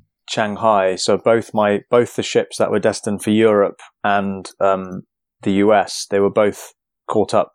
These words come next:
for about one to two weeks now. The one that went to Australia, that,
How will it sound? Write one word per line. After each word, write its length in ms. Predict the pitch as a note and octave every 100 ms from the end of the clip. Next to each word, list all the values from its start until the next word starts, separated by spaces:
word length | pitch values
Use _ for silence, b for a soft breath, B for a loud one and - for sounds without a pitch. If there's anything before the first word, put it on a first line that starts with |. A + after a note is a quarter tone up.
| _
for 140 | A2 G2
about 320 | G2 F#2+ G#2
one 180 | G#2 G2+
to 100 | -
two 220 | - F#2+
weeks 300 | G#2+ G2+ -
now. 240 | F2+ F#2 - B B B B B B
The 80 | -
one 200 | A#2 C3
that 100 | B2+
went 180 | A#2+ A#2
to 60 | A#2+
Australia, 640 | G#3+ - - A#2+ A2+ G#2
that, 200 | G2+ A#2